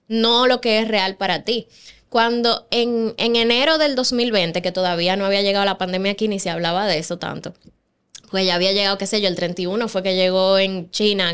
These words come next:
whatever. Em, yo le dije a mi hermana, y yo, "Yo creo que yo sería más feliz si yo cerrara el estudio". O sea, todavía antes de la pandemia, y mi hermana dice que yo, "Sí, pero, o sea, con todo lo que yo gasté, tengo que echar la batalla, o sea, tengo que echar la pelea".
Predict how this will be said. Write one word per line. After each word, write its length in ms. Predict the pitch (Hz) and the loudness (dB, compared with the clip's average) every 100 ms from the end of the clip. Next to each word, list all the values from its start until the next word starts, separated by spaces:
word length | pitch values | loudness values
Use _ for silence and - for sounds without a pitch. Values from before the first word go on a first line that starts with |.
| 165 | -4
whatever. 540 | 175 160 160 - - - - - - _ _ | -2 -2 -2 -6 -12 -16 -20 -20 -20 _ _
Em, 760 | - 214 208 202 190 170 165 156 - | -2 0 2 2 0 -2 -8 -12 -10
yo 200 | 196 220 | 0 2
le 120 | 226 | 4
dije 120 | 233 | 2
a 60 | 247 | 0
mi 100 | 240 | -2
hermana, 420 | 233 208 170 170 | -2 -2 -2 -2
y 120 | 180 185 | -2 -2
yo, 100 | 190 | -2
"Yo 300 | 190 226 - | -2 -2 -2
creo 560 | 185 165 160 156 - _ _ | -2 0 0 -2 -4 _ _
que 280 | - 196 180 | -4 -2 0
yo 120 | 185 | 0
sería 280 | 180 185 180 | -2 -2 -2
más 160 | 175 175 | -4 -6
feliz 280 | 170 180 | -4 -4
si 100 | 185 | -4
yo 120 | 165 165 | -4 -4
cerrara 380 | 170 170 156 | -4 -2 -2
el 80 | 156 | -2
estudio". 500 | 160 - 139 120 - - | -4 -8 -8 -10 -12 -16
O 240 | _ _ - | _ _ -4
sea, 100 | 190 | -2
todavía 360 | 180 180 180 180 | 0 0 0 -2
antes 200 | 220 220 | -2 -2
de 60 | |
la 120 | 226 220 | -2 -2
pandemia, 560 | 214 233 220 165 165 - | -2 0 0 -2 -4 -6
y 100 | 190 | -4
mi 120 | 185 | -2
hermana 240 | 190 185 | -2 -2
dice 200 | 208 208 | -4 -2
que 160 | 220 202 | -2 -2
yo, 120 | 185 | -2
"Sí, 180 | 185 214 | -2 -4
pero, 200 | 196 170 | -4 -6
o 40 | |
sea, 160 | 170 175 | -4 -6
con 160 | 170 170 | -8 -6
todo 120 | 170 | -4
lo 100 | 196 | -2
que 120 | 233 | 0
yo 120 | 226 | 0
gasté, 420 | 233 262 202 202 - - | 0 -2 -4 -6 -10 -4
tengo 220 | 185 185 | -4 -2
que 80 | 196 | -4
echar 360 | 185 196 196 | 0 0 0
la 120 | 185 160 | -2 -4
batalla, 460 | 147 190 254 208 | -2 -2 0 0
o 40 | 165 | -2
sea, 140 | 180 | -4
tengo 180 | 175 180 | -4 -4
que 80 | 196 | -6
echar 180 | 190 185 | -2 -2
la 120 | 180 | -2
pelea". 340 | 151 160 208 | -2 -2 -2